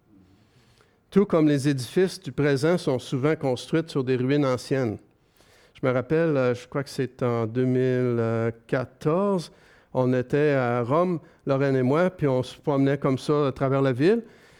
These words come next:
Puis on arrive sur une place qui s'appelle la place Navone.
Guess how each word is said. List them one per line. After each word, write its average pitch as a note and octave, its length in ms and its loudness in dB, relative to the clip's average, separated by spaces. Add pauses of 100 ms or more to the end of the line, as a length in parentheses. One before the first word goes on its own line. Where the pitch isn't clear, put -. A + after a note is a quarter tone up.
(220)
Puis G3+ 140 6
on G3 120 6
arrive D#3+ 260 2
sur D#3+ 220 0
une C#3+ 120 2
place D3+ 420 -2
qui - 100 -18
s'appelle D#3 360 0
la C3+ 100 0
place D#3 480 -4 (140)
Navone. C#3+ 640 2